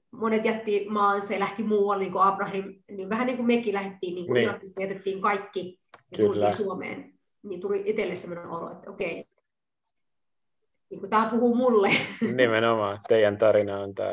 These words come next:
Speaker 2: Raamatun tarina. Kyllä. Ja, tota, sit siellä on toinenkin kohta, jossa viitataan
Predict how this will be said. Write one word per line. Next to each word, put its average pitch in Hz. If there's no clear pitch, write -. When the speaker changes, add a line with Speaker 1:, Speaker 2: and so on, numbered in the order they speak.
Speaker 2:
Raamatun 101
tarina. -
Kyllä. 104
Ja, 98
tota, 101
sit 107
siellä 113
on 113
toinenkin 117
kohta, 104
jossa 98
viitataan 98